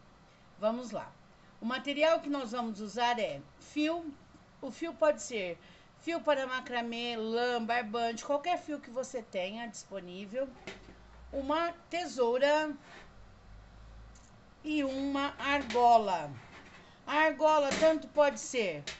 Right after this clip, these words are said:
de me-, de, de plástico ou madeira, ok? Então, vamos dar início. Vou ensinar a vocês agora como colocar as lãs,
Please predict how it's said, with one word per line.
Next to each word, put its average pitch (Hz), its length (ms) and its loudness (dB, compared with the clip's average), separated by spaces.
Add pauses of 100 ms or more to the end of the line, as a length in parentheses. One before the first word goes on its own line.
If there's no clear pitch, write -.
(400)
de 185 480 -8
me-, 262 260 -4 (100)
de, 190 220 -10 (300)
de - 140 -18
plástico 294 840 2 (340)
ou 285 400 4 (280)
madeira, 220 680 -4 (720)
ok? 294 480 2 (1300)
Então, 240 240 -2
vamos 240 320 -6
dar 233 200 0
início. 247 480 -4
Vou 254 120 2
ensinar 247 360 -2
a 233 40 0
vocês 220 460 -4
agora 247 320 -2
como 294 300 -2
colocar 285 480 2
as 262 240 0
lãs, - 680 -10